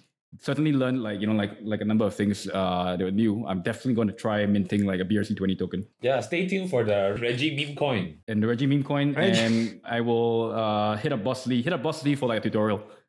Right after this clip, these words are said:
Speaker 1: Yeah, he's a pro here. <laughs>
Speaker 2: Yeah, stay
Speaker 1: Okay.
Speaker 2: tuned.
Speaker 3: We, we
Speaker 2: Yeah.
Speaker 3: should do it, uh. Maybe you want to do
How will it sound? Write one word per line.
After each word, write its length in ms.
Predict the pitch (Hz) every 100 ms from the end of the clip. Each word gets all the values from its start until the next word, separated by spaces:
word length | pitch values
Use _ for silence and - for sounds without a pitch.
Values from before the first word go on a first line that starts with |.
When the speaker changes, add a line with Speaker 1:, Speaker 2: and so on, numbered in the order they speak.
| _
Speaker 1:
Yeah, 120 | 107
he's 140 | 117
a 40 | -
pro 180 | - 113
here. 180 | - 294
<laughs> 1120 | 370 359 370 - - - - - 403 - 403
Speaker 2:
Yeah, 280 | - 120 98 78 - - _
stay 180 | 131 131
Speaker 1:
Okay. 20 |
Speaker 2:
tuned. 320 | 135 131 104
Speaker 3:
We, 80 | 185
we 120 | 196
Speaker 2:
Yeah. 40 | 104
Speaker 3:
should 120 | 226
do 100 | 262
it, 160 | 240
uh. 140 | 123 104 107 -
Maybe 180 | 143 156
you 120 | 196
want 160 | 175 180
to 60 | 135
do 760 | 139 147 147 147 147 143 143